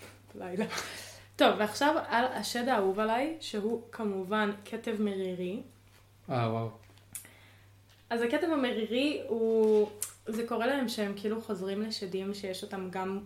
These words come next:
Speaker 1: הם מוזכרים בתנ"ך, וגם הם מוזכרים אחר כך בעוד מקומות, אבל אני מדברת על הכתב של, אה, אה, של חז"ל. איך חז"ל התייחסו אליו?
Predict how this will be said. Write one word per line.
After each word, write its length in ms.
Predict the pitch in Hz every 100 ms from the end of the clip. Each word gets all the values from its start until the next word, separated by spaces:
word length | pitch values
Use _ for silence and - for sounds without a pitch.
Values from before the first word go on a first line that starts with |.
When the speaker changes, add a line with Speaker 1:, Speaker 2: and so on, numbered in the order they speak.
| 214
Speaker 1:
הם 80 |
מוזכרים 540 | 196 190 180 202 190 196
בתנ"ך, 640 | 196 175 175 285 349 - 202
וגם 260 | 185 185
הם 140 | 185 180
מוזכרים 480 | 180 175 185 175
אחר 260 | 175 - 180
כך 200 | 180 -
בעוד 120 | 190
מקומות, 320 | 247 254 359 370 - - -
אבל 80 | 226
אני 120 | 247
מדברת 320 | 277 262 262
על 100 | 247
הכתב 420 | 208 - 214 233 208
של, 360 | - 196 185
אה, 560 | 180 180 175 175 170 170 - - - - - - - - - -
אה, 60 | 175 175 170 170
של 180 | - 190
חז"ל. 380 | 180 196 180 160 - - - -
איך 120 | 226 233
חז"ל 360 | 233 214 202 202
התייחסו 300 | - - -
אליו? 140 | 392